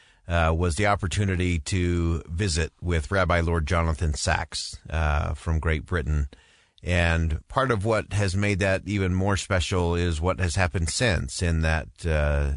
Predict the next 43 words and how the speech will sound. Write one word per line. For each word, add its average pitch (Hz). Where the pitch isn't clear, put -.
sadly, 87
Rabbi 82
Sacks, 82
uh, 76
passed -
away, 90
uh, 78
after 85
a, 82
a 78
brief 90
battle 85
with 78
cancer. 92
Uh, 80
but 95
even 139
in 120
the 101
midst 101
of 80
that, 90
uh, 87
he 85
made 110
time, 80
uh, 78
to 78
chat 104
with 80
me 104
and 95
to 71
chat 110
with -
you 92
and 85
to 80
have 90
a 82
conversation 101
with 82
us, 98